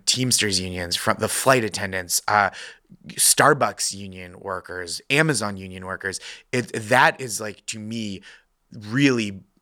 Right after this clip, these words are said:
bolstering for, for the spirit, because it's like, "Oh, damn, these other working people get, we're doing the same thing. We're, we're in the same fight." And, like, we've really tried to be, be there for them too. Like, I know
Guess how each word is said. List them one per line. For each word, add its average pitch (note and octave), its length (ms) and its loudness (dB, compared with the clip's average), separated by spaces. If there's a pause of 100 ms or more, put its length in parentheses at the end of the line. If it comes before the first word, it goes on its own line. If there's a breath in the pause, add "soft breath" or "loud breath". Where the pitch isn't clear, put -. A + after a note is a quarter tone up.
(120)
bolstering G2+ 1000 -2 (420 soft breath)
for, - 300 0
for G#2 560 0
the G2+ 140 -4
spirit, - 400 2
because G#2+ 260 -8
it's A2 180 -4
like, G#2 260 -4 (420 loud breath)
"Oh, D#3+ 180 6
damn, A#2+ 320 -2
these B2+ 300 -6
other B2 320 2
working G#2 380 -4
people G2 360 -6
get, F#2+ 380 0 (280 loud breath)
we're A2+ 560 2 (120)
doing A2 300 -2
the G2+ 100 -6
same F#2+ 280 -2
thing. F2+ 400 -8
We're, G#2 260 2
we're G#2+ 180 0
in A2+ 240 -2
the A2 100 0
same G2+ 220 0
fight." F#2 360 0 (220 loud breath)
And, A#2 140 -2
like, A2+ 160 0
we've B2 200 -2
really C#3 160 4
tried A#2+ 240 -2
to A#2+ 80 -2
be, A#2 360 0 (400 loud breath)
be A#2+ 120 0
there A#2 180 6
for A2+ 200 -4
them A#2 220 0
too. B2+ 300 2
Like, G2 240 -2
I G#2 100 0
know G2+ 300 0